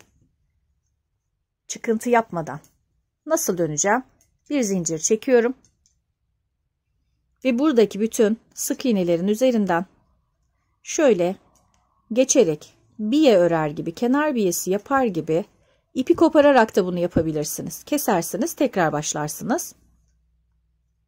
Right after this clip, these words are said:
Kesmek istemiyorsanız bu şekilde hızlıca köşe kısmına geçiş yapabilirsiniz.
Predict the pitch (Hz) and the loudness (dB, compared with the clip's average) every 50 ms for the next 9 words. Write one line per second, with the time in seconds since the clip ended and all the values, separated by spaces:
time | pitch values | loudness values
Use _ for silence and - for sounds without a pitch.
0 | _ _ _ _ _ _ _ _ _ _ _ _ _ _ _ _ _ _ _ _ | _ _ _ _ _ _ _ _ _ _ _ _ _ _ _ _ _ _ _ _
1 | _ - 339 311 - - 170 160 196 - - - 175 156 135 156 - - - 185 | _ -6 -6 -6 -6 -6 -8 -8 -8 -8 -6 -6 -6 -6 -6 -8 -10 -12 -10 -10
2 | 208 208 - 277 269 - 156 151 - 190 180 190 190 247 262 220 180 147 139 147 | -10 -8 -8 -6 -6 -6 -6 -8 -8 -10 -10 -8 -4 -4 -4 -4 -4 -6 -6 -2
3 | 180 208 269 - _ _ _ _ _ _ _ _ _ _ _ _ - 302 - 262 | -2 -4 -4 -4 _ _ _ _ _ _ _ _ _ _ _ _ -6 -2 -2 -2
4 | - - - - - 170 180 196 220 233 233 - 233 - - 170 - 208 185 170 | -2 -4 -6 -8 -6 -6 -6 -2 -2 -2 -2 0 -2 -2 -4 -4 -2 -2 -4 -4
5 | 156 - 120 - - - - - 147 - - - | -4 -6 -8 -10 -10 -14 -14 -14 -16 -16 -16 -18